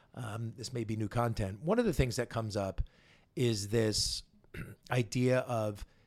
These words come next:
making assumptions. So let's say you're conducting an investigation or you're conducting a forensic interview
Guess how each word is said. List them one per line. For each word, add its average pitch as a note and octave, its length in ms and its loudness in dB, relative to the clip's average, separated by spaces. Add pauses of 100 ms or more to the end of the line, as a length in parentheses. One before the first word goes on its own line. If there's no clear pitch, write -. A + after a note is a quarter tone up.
(140)
making C#3+ 380 2
assumptions. A2 880 0 (120)
So - 160 -2
let's A2+ 200 -2
say B2 80 2
you're G#2+ 160 0
conducting G#2 480 -2
an G2 60 -6
investigation C#3 840 2
or A2+ 80 -4
you're G#2 100 -6
conducting G#2 440 -6
a G2+ 40 -6
forensic G#2 320 -4
interview G#2 460 0